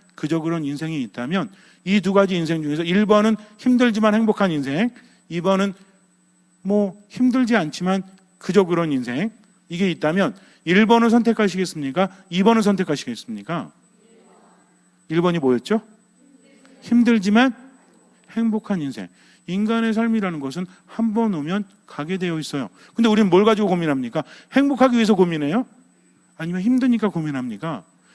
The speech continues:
이제는요, 우리가 바라보는 시선을 바꿔야 됩니다. 이게 바뀌지 않으면 절대로 인생은 나아질 수 없기 때문이죠. 어떻게 하면 힘들지 않을까? 어떻게 하면 소유할 수 있을까? 이것이 아니라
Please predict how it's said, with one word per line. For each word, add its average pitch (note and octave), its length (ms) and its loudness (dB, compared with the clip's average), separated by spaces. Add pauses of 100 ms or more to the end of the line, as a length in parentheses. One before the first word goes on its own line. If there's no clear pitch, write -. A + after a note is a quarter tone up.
(100)
이제는요, A3 580 4 (340)
우리가 A3 300 2
바라보는 F#3+ 460 0
시선을 F#3 360 -4 (220)
바꿔야 G#3 420 -2
됩니다. C3 440 -4 (440)
이게 F#3+ 220 0
바뀌지 F#3+ 420 -4
않으면 D#3 440 -2 (240)
절대로 G#3+ 340 0
인생은 G3 300 -2
나아질 C#3+ 260 0
수 C#3 100 -8
없기 B2 180 -10
때문이죠. E3+ 440 -6 (260)
어떻게 G3 380 2
하면 A#3+ 140 2
힘들지 A#3+ 320 2
않을까? D#3 420 0 (580)
어떻게 F#3 340 2
하면 G#3+ 120 0
소유할 A#3+ 320 2
수 G#3+ 120 -4
있을까? D#3 380 -4 (300)
이것이 A3 360 4
아니라 F3 420 2